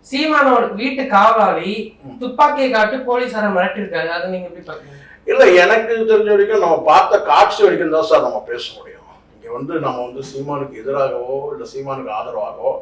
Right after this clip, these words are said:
Speaker 2: அல்லது காவல்துறைக்கு எதிராகவோ, இல்ல ஆதரவாகவோ நம்ம வந்து பேசல. நாம பார்த்த காட்சி வரையில என்னன்னு கேட்டீங்கன்னா, அங்க ஒட்டப்பட்டதை வந்து கிழிக்கப்படுது. அந்த கிழிக்கப்படுறதுன்றது கேட்டா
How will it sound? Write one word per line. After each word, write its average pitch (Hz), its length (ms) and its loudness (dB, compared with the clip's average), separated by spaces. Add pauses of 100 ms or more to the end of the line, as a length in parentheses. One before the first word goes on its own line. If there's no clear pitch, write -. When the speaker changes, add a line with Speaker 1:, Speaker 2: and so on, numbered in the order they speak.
(320)
Speaker 2:
அல்லது 143 360 -4
காவல்துறைக்கு 139 560 2
எதிராகவோ, 135 480 -4
இல்ல 123 200 -4
ஆதரவாகவோ 135 760 -4 (100)
நம்ம 139 420 -6
வந்து 135 460 -6
பேசல. - 280 -14 (600)
நாம 180 340 0
பார்த்த - 420 2
காட்சி 185 400 2
வரையில 160 320 4
என்னன்னு 147 240 -4
கேட்டீங்கன்னா, 107 380 -10 (560)
அங்க 165 340 2 (320)
ஒட்டப்பட்டதை 160 720 2
வந்து 151 520 0 (380)
கிழிக்கப்படுது. 226 640 0 (760)
அந்த 156 240 -4
கிழிக்கப்படுறதுன்றது 196 1000 2
கேட்டா 160 260 -4